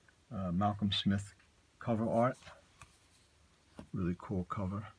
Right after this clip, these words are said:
really nice Malcolm Smith cover art. And, uh,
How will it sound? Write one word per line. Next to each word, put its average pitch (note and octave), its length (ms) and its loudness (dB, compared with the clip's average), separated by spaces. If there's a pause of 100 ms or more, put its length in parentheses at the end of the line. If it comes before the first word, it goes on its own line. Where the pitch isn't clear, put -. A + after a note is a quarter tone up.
(440)
really A#2 200 -4
nice E2+ 360 -2
Malcolm F2 360 -4
Smith G2+ 340 -6
cover - 220 -10 (120)
art. - 160 -10 (1120)
And, F2+ 420 -4
uh, E2+ 140 -2